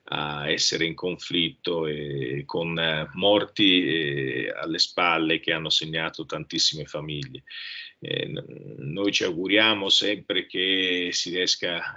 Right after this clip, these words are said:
a trovare le strade per un accordo, almeno per un cessate il fuoco che possa poi portare anche a delle discussioni su come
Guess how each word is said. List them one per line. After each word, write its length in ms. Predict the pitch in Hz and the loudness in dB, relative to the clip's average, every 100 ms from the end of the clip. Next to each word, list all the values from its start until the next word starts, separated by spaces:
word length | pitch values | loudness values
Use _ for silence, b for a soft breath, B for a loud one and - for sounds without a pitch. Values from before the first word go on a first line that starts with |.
| - | -10
a 280 | 85 82 78 | -10 -12 -12
trovare 500 | - 87 82 87 85 | -10 -8 -4 -2 -2
le 120 | 85 87 | -2 -2
strade 460 | - 87 87 82 | -2 -2 -2 -2
per 160 | - 82 | -4 -6
un 140 | 80 | -6
accordo, 680 | 80 - 117 107 107 95 101 | -8 -6 2 4 4 4 2
almeno 340 | 90 95 92 | 2 -2 -2
per 140 | 85 87 | -4 -4
un 100 | 82 | -2
cessate 420 | 92 - 85 98 | 2 2 0 -2
il 100 | 90 | -4
fuoco 400 | 85 87 90 92 | 0 0 0 -4
che 160 | 87 71 | -4 -4
possa 420 | 80 78 - - | 0 2 2 0
poi 360 | - 82 73 B B B B - | 0 0 0 B B B B -4
portare 720 | - - 85 85 82 85 82 | -4 0 2 2 4 2 2
anche 400 | 78 76 - 82 | 0 -2 -2 -2
a 60 | |
delle 400 | 71 78 80 78 | 0 -2 -2 -2
discussioni 1120 | 76 78 - - - - 82 82 85 85 82 78 | -2 0 0 2 4 4 2 0 0 0 -2 -4
su 280 | - - - | -6 -6 -8
come 600 | - 90 90 90 82 | -2 -2 2 2 2